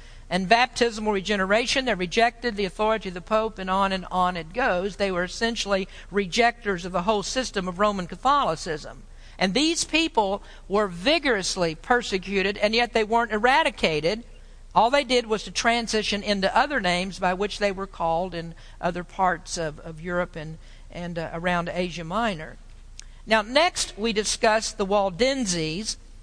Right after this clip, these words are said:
and this is the largest group of that time, and this is a group that we know quite well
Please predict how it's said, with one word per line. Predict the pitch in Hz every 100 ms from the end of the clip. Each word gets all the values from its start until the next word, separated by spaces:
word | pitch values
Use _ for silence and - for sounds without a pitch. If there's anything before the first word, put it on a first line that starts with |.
| - - -
and | 185 180
this | 202 254
is | 247 202
the | 180
largest | 190 214 233 196 185 -
group | 208 196
of | 175
that | 185 170
time, | 185 175 214 196
and | 185
this | 208
is | 185
a | 180
group | 185 202 202
that | 185
we | 175
know | 185 180
quite | 180 190 170 165
well | 240 240 185